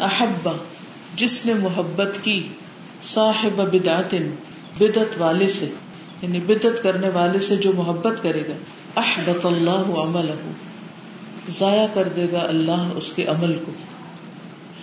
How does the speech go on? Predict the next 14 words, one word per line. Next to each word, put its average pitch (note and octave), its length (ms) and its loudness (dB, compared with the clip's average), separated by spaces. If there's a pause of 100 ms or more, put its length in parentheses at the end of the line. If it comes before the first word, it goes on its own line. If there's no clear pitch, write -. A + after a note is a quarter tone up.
(340)
کیونکہ C4 320 2
انسان A3 560 4
جس A#3 120 2
سے - 180 4
محبت G3+ 560 0
کرتا F3 420 -2
ہے G#3 240 -2
اسی G#3 240 -2
کے A#3+ 200 0
طریقے B3+ 340 4
پہ C#4 160 4
چل F#3+ 140 4 (100)
پڑتا D3+ 260 -4
ہے۔ - 200 -12